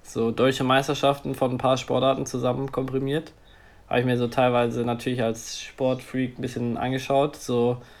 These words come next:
irgendwie Bogenschießen und, äh, Stand-Up-Paddling. <laughs>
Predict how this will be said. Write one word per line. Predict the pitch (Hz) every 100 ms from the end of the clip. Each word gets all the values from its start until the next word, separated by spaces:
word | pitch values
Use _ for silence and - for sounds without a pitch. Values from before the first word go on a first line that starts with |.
| - - - -
irgendwie | 117 117 113 117
Bogenschießen | 117 123 127 127 131 123 131 127 131 -
und, | 113 113 110 110 107 -
äh, | 113 113 113 117
Stand-Up-Paddling. | - 127 127 127 127 135 131 131 135 151 - - - 160
<laughs> | 143 147